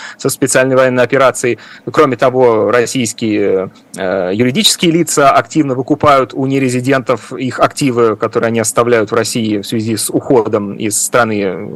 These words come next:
вот в последние, э, полтора года. Все это провоцирует спрос на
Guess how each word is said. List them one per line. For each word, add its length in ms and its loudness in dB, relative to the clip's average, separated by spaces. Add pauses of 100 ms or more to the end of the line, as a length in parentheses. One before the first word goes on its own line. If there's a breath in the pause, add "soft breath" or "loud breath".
(440)
вот 140 -10
в 140 -20
последние, 580 -2 (320 loud breath)
э, 360 -4
полтора 360 2
года. 360 2
Все 160 0
это 140 -4
провоцирует 640 0
спрос 380 2
на 220 2